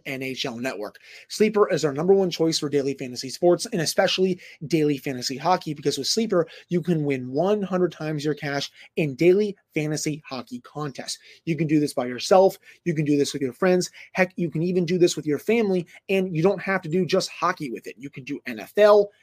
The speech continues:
N B A, M L B, and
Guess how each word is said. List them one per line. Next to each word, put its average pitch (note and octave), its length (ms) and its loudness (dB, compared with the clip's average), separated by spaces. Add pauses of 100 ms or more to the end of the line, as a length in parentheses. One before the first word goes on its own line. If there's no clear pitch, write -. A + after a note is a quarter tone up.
(240)
N A3 220 4
B F#3+ 220 4
A, F#3 240 2 (260)
M F#3+ 160 4
L F#3+ 160 2
B, F3 320 0 (300)
and G#3 360 2